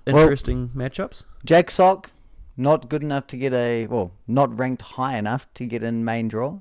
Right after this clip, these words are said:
Speaker 2: Yeah.
Speaker 1: Uh, so he got a wild card.
Speaker 2: Okay.
Speaker 1: He's playing Alex Bolt.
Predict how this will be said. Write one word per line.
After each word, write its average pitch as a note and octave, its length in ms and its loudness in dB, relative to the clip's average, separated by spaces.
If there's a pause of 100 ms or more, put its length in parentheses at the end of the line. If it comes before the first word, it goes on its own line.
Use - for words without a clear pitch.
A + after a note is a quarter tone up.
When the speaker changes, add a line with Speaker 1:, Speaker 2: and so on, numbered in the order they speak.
(100)
Speaker 2:
Yeah. A2+ 180 -4 (320)
Speaker 1:
Uh, A2 60 -6
so - 140 -6
he A#2+ 60 -2
got A#2+ 120 2
a A#2 60 0
wild A2 260 4
card. D#3+ 300 -4 (280)
Speaker 2:
Okay. D3 220 -4 (200)
Speaker 1:
He's D3 240 0
playing B2+ 760 0
Alex A2 240 -2
Bolt. A#2+ 400 0